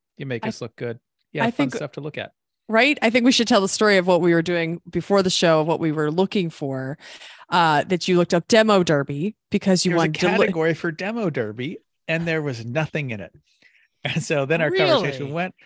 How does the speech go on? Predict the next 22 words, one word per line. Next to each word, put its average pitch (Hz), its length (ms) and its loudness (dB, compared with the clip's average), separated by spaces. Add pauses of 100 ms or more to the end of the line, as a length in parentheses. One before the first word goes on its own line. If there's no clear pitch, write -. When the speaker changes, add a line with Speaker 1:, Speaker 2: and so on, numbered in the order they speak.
(140)
Speaker 1:
"Well, - 300 -6
what's 381 240 -6
the 202 120 -6
real 156 320 0
resale 127 580 -4
on 123 120 -4
a 110 60 -10
demo 117 380 -4
derby 113 380 -8
car?" 254 440 0
<laughs> - 40 -12
I - 260 2
mean, 214 920 -2
Speaker 3:
<laughs> - 40 -20
Speaker 1:
you 165 100 -6
know, 190 440 -2 (460)
and 170 120 -2
the 190 80 -2
people 202 340 -4
doing 175 300 0
de-, 165 160 -4
sell, 208 320 -4